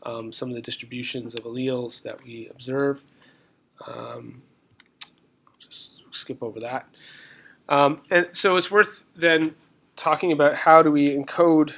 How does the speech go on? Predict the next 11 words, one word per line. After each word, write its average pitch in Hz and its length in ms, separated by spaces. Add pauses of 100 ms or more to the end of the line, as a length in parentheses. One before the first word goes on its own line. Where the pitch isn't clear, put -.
(240)
um, 131 320
mutations 135 800 (560)
in 139 120
a 127 60
format 151 500
that, 127 220 (140)
um, 117 240 (180)
is - 140
workable. 139 480 (260)
And, 127 320
um, 123 340